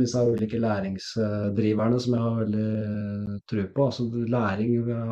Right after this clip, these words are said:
handler om noe som, altså, det er, det er tankene dine, det er følelser, så er det veiledning, så er det mesterlære, og så er det gruppa. Og jeg tror,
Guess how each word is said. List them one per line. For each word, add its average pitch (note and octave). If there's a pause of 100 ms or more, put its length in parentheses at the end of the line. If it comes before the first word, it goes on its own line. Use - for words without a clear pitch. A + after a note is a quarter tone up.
(160)
handler A2
om G#2+
noe G#2+
som, G#2+ (180)
altså, A#2
det A#2
er, A2
det A2
er G#2+
tankene G2
dine, A#2+ (680)
det G#2+
er G#2
følelser, B2+ (400)
så -
er G#2
det A#2
veiledning, A2+ (400)
så A#2
er G#2+
det G#2+ (160)
mesterlære, A#2+
og A#2
så A2+
er G#2
det G2+
gruppa. G#2+ (1120)
Og B2+
jeg D3
tror, D3